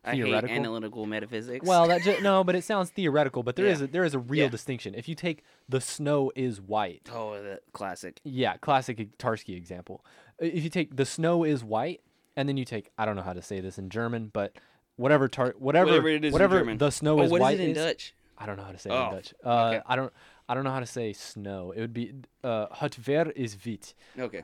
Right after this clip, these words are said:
Speaker 2: Something like that. The, the weather is white. So we
Speaker 1: Okay.
Speaker 2: could just say that. The
Speaker 1: Okay.
Speaker 2: weather is, the weather is white. Sure. Um, just go with it. Just
Speaker 1: Okay,
Speaker 2: go with
Speaker 1: okay,
Speaker 2: it.
Speaker 1: okay.
Speaker 2: Um, so you have "Het weer is wit," and then you have "The weather is white." Those are different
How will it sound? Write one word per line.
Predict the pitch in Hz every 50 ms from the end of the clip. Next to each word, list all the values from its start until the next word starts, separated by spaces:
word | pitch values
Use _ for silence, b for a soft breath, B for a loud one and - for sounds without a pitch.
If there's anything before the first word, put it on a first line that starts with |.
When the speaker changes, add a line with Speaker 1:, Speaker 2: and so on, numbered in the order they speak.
| - -
Speaker 2:
Something | - - 180 165 151 147
like | 127 113 104
that. | 117 107 98 120
The, | 127 131 131 -
the | 139 135
weather | 131 139 139 127 123 117
is | 107 95 101
white. | 98 95 90 85 - _
So | 120 123 127 135
we | 147
Speaker 1:
Okay. | 147
Speaker 2:
could | 143
just | 135 123 -
say | 127 104
that. | 98 90 85
The | 90 113
Speaker 1:
Okay. | 131
Speaker 2:
weather | 139 135 131 123
is, | 117 107 -
the | - 110
weather | 110 117 110 101
is | 95 92
white. | 95 92 -
Sure. | - 113 101 - B B B B B B B B B B _
Um, | 127 123 117 107 101 95 92 101 - - - - _ - 143
just | - - 240 220 - -
go | 165 151 143 143
with | 139 143 - 85
it. | 185 - - -
Just | 135
Speaker 1:
Okay, | 147 156 165
Speaker 2:
go | 156 151 147
with | 143 143 147
Speaker 1:
okay, | 139 139 131 123 113 120 120 120
Speaker 2:
it. | 113 -
Speaker 1:
okay. | - 101 98 101 107 -
Speaker 2:
Um, | 135 143 139 131 123 113 110 107 - b b b b b b b b b b - - -
so | - 156 151 147
you | 147 151 160 151
have | 147 127 127 120
"Het | 160 170 - 147
weer | 143 180 196 202 185
is | 143 156 123 120 117
wit," | 147 156 139 - - B B B B B B
and | 139 131 143
then | 139 139
you | 139 135
have | 131 127 117 113 113
"The | 120 117
weather | 120 131 135 131 127 120
is | 104 107 98 104
white." | 123 156 170 143 117 113 107 - b b b b b b b b b b _ _
Those | 151 147 180 208 208 214
are | 202 139 - _
different | - 165 190 196 - 202 196 160 110